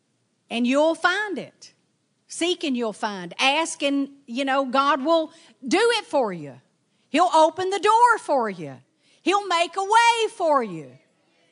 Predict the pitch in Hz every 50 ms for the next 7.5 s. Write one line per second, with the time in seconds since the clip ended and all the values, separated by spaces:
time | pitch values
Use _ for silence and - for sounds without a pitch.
0 | _ _ _ _ _ _ _ _ _ _ _ _ _ _ _ _ _ _ _ _
1 | _ _ _ _ _ _ _ - - - 349 330 311 262 311 302 302 285 - -
2 | 320 330 339 370 381 370 339 - 285 294 285 254 220 - 254 - 254 254 302 294
3 | 285 262 226 247 247 - - 339 330 320 330 320 - - 339 320 320 330 302 294
4 | 277 254 214 226 247 240 233 247 269 285 302 302 277 - 262 254 240 196 262 285
5 | 302 302 302 285 247 262 247 - 269 254 - 254 269 277 294 294 - - 269 254
6 | 247 240 233 214 220 240 254 262 277 277 240 262 247 226 214 240 247 277 311 311
7 | 247 - - 226 202 196 196 202 220 240